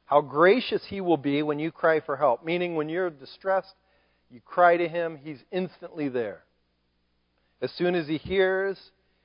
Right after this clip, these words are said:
he will answer you. Although the Lord gives you the bread of adversity and the water of affliction, your teachers will be hidden no more. With your own eyes you'll see them.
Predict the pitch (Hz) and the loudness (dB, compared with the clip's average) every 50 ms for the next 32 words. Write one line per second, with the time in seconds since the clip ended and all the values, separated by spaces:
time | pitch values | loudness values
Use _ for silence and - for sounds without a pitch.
0 | _ _ _ _ - 143 151 151 147 143 139 143 135 - - 123 104 90 78 - | _ _ _ _ -6 -2 0 2 2 2 2 0 -2 -6 -8 -16 -16 -16 -18 -20
1 | _ _ _ _ _ _ _ _ _ _ _ - - 156 175 175 175 165 160 151 | _ _ _ _ _ _ _ _ _ _ _ 4 6 8 8 8 6 4 4 4
2 | 156 160 165 170 156 147 165 160 143 143 160 151 143 131 113 139 147 151 160 160 | 4 4 4 4 4 2 0 0 0 -2 -4 -2 -2 -2 0 4 4 6 6 4
3 | 156 135 139 127 120 127 151 165 160 - 165 151 160 156 147 135 131 123 135 135 | 2 0 -2 -4 -2 -2 -4 -4 -4 -6 -6 -6 -4 -4 -2 -2 -2 2 2 2
4 | 139 139 143 139 123 113 _ - 180 190 180 - - 131 113 107 110 _ _ _ | 4 2 0 -2 -4 -10 _ -4 -4 -4 -4 -4 -10 -14 -14 -14 -16 _ _ _
5 | _ _ _ 131 127 127 - - - 180 175 - - 151 131 120 139 123 127 127 | _ _ _ -6 -6 -6 -8 -8 -10 -10 -10 -10 -10 -10 -6 -6 -6 -6 -6 -8
6 | 107 143 143 139 139 135 131 127 123 123 127 127 123 117 104 92 - _ _ _ | -6 -8 -8 -8 -8 -8 -6 -6 -6 -6 -6 -4 -4 -4 -6 -8 -14 _ _ _
7 | - 127 _ - 139 135 135 135 135 135 131 127 123 117 110 101 113 110 104 - | -20 -18 _ -4 -2 -2 0 -2 -2 -2 -2 -4 -4 -6 -8 -12 -18 -18 -20 -20
8 | - - 135 131 120 104 98 85 | -18 -14 -12 -12 -12 -12 -14 -20